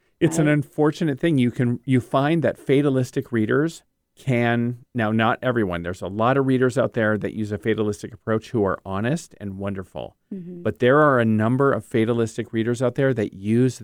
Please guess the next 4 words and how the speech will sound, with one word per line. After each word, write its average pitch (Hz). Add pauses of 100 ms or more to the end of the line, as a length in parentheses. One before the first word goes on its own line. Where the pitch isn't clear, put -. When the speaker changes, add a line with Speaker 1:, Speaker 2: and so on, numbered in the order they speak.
(120)
Speaker 1:
this 110 (460)
for 101 (180)
nefarious 98
purposes. 95